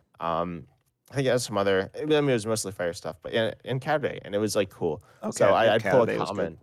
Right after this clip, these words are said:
Speaker 1: Yeah,
Speaker 2: Okay.
Speaker 1: Cadre was fun. Like, I'd pull, like, a common, and I'd be like, "This is cool." Oh, and it has Mew and Mewtwo, um, which are both fun. So I ju-, I just
Speaker 2: Mm-hmm.
Speaker 1: like the sets, although it did not have good theme decks. I had, um,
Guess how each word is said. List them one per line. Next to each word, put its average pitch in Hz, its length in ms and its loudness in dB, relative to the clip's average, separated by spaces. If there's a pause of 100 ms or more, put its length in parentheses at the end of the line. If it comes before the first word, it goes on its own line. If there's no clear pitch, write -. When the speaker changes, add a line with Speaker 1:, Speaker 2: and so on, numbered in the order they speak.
Speaker 1:
Yeah, - 180 -12 (260)
Speaker 2:
Okay. - 120 -6
Speaker 1:
Cadre 113 140 2
was 95 120 -2
fun. - 140 -12
Like, 107 140 -2
I'd 117 120 -2
pull, 131 160 0
like, 113 140 0
a 92 60 -10
common, 98 520 -6
and 87 180 -8
I'd 85 140 -6
be 82 120 -4
like, - 140 -6
"This 101 120 -8
is - 80 -10
cool." - 160 -8
Oh, 127 100 4
and 131 80 4
it 151 40 4
has 123 120 0
Mew 101 300 -4
and 90 260 -8
Mewtwo, 98 380 -6 (420)
um, 90 160 0
which 107 140 -2
are 110 60 0
both 90 200 -2
fun. 82 500 -4 (220)
So - 200 -16
I 80 260 0
ju-, 165 160 0
I 147 80 2
just 120 200 -2
Speaker 2:
Mm-hmm. 113 40 -2
Speaker 1:
like 92 120 0
the 82 80 -10
sets, - 340 -14 (140)
although 123 160 2
it 120 80 2
did 131 100 0
not 117 180 0
have 104 180 -4
good 92 160 -4
theme 90 180 -8
decks. - 300 -12 (400)
I 82 300 -2
had, 87 360 -2
um, 78 300 -6